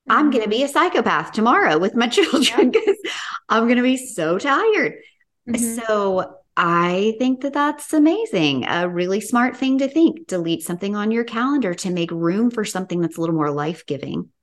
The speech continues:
Speaker 1: Absolutely.
Speaker 2: Yeah. Yep. Yep. And, you know, you can do anything, but you can't do everything. And so you do need to create space for something that truly fills you up.
Speaker 1: Mm-hmm.
Speaker 2: And so when you are feeling, feeling good as a mom,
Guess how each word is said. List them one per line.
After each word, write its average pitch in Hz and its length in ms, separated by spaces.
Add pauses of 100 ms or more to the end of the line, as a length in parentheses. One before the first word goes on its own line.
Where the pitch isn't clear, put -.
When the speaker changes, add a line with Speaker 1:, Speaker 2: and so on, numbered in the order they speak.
(180)
Speaker 1:
Absolutely. 180 600 (360)
Speaker 2:
Yeah. 240 220
Yep. - 200
Yep. 247 340 (100)
And, 226 540 (260)
you 233 160
know, 226 140
you 262 520
can 320 200
do 262 140
anything, 240 600
but 233 140
you 214 160
can't - 360
do 113 120
everything. - 680 (360)
And 220 220
so 220 520
you 233 380
do 220 320
need 208 280
to 220 240
create 208 580
space - 680
for 214 160
something 208 520
that 202 200
truly 226 720
fills 202 680
you 202 320
up. 220 440 (200)
Speaker 1:
Mm-hmm. 160 260
Speaker 2:
And 226 160
so 240 200
when 247 400
you 233 300
are 359 160
feeling, 254 460
feeling 262 440
good 226 180
as 208 140
a 196 80
mom, - 260